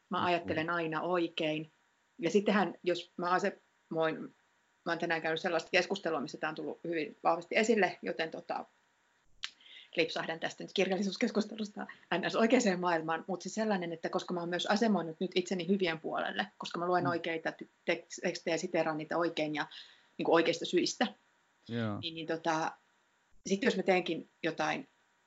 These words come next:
Speaker 1: väärin, esimerkiksi käyttäydyn niinku huonosti, tölvin jotain, jolla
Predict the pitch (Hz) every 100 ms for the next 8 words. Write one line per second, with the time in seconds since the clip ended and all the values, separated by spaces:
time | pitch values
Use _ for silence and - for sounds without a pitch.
0 | - 156 - - 214 202 _ _ _ _
1 | _ _ - 156 160 160 - 160 156 147
2 | 151 151 - - - _ _ _ _ _
3 | 160 175 - 202 - 202 - _ _ _
4 | _ _ _ - - - - 170 160 147
5 | 139 147 147 160 - 160 196 - - 165
6 | 156 160